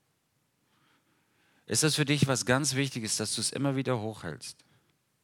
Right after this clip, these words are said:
Übrigens, falls du denkst, es ist sowas Alttestamentliches, Jesus sagt in der Bergpredigt, Matthäus fünf, Vers neununddreißig, „Wer dir auf die rechte Wange schlägt, dem halt auch die linke hin.“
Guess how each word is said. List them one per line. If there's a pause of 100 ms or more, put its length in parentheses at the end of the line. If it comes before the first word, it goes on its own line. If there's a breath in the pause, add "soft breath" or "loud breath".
(960 soft breath)
Übrigens,
falls
du
denkst,
es
ist
sowas
Alttestamentliches,
Jesus
sagt
in
der
Bergpredigt,
Matthäus
fünf,
Vers
neununddreißig,
„Wer
dir
auf
die
rechte
Wange
schlägt,
dem
halt
auch
die
linke
hin.“